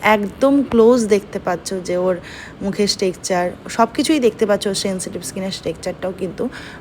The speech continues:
বোঝা যাচ্ছে। কখনোই এই উঁচু নিচু যে স্ট্রাকচারগুলো থাকে, কখনোই প্লেন হয় না। কিছুটা ব্লার করা যায়, কিছুটা যাতে পো-, পোরসগুলোকে লক করা যায়, সেই চেষ্টা আমরা করি, যাতে ওই ঘামটা বা অয়েলটা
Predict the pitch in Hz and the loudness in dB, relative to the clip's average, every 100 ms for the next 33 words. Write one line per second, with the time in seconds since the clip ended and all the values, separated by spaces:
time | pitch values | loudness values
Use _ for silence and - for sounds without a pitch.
0 | - 220 233 240 180 165 - 349 - 240 | 0 4 6 4 2 0 -8 -6 -2 -2
1 | 285 320 330 302 247 233 240 254 240 220 | 0 -2 0 2 4 2 2 2 2 2
2 | 226 208 214 - 196 196 202 190 208 196 | -2 -4 -4 -2 -6 -4 -6 -2 -2 -2
3 | 190 156 202 240 - - - 196 214 240 | -4 -6 -8 -10 -14 -14 -8 -4 0 0
4 | 233 190 196 208 180 170 160 160 240 - | 0 -4 -2 -2 -2 -4 -4 -6 -10 -16
5 | - - 240 294 302 247 220 214 214 208 | -16 -6 -4 2 4 6 6 6 6 4
6 | 208 208 214 214 214 214 214 202 220 - | 4 2 0 -2 -2 0 0 2 -2 2
7 | 214 202 - - 226 233 214 220 233 226 | 2 2 0 0 4 4 2 0 2 2
8 | 202 175 160 - 196 196 208 208 214 220 | 2 2 0 -4 -2 0 -2 2 0 0
9 | 214 - 208 190 196 - 165 202 - - | -2 -2 -4 -2 -6 -4 -6 -6 -12 -18
10 | - 226 226 247 247 185 185 202 208 202 | -2 -2 0 0 0 -4 -4 -2 -2 -2
11 | 190 175 - - - 202 214 - 214 226 | -2 -4 -8 -20 -14 -4 -2 0 2 2
12 | 247 - | 0 -2